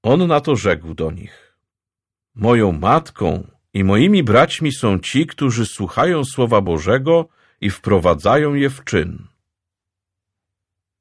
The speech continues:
Pewnego dnia on i jego uczniowie weszli do łodzi i rzekł do nich:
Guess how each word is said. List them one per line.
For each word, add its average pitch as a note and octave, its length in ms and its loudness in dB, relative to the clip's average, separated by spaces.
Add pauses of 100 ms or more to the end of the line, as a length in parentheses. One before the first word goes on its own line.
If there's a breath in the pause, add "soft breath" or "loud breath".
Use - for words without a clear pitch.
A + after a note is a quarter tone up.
(720)
Pewnego G2+ 500 -2
dnia G2 340 0
on C#3 160 0
i A2 60 0
jego G2 220 0
uczniowie G#2+ 560 -4
weszli G2 400 -6
do F2 140 0
łodzi G2 600 -2 (340)
i C3 80 -2
rzekł A2+ 320 0
do E2 180 -4
nich: - 420 -16